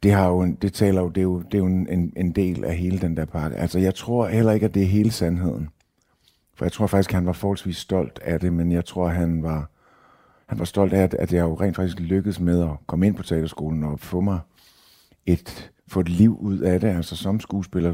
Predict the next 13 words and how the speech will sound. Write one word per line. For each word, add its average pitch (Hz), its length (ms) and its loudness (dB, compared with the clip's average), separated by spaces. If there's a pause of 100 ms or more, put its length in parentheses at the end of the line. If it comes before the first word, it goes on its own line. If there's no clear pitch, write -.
(140)
hvilket 87 360 -6
vi 87 40 0
jo 87 80 -2
lidt 85 200 -6
tidligere 98 280 0
har 85 80 0
snakket 90 340 -2
om. 90 180 -2 (1120)
Altså, - 280 -2
det 98 140 6
er 98 40 8
ikke 110 220 8
givet, 107 680 2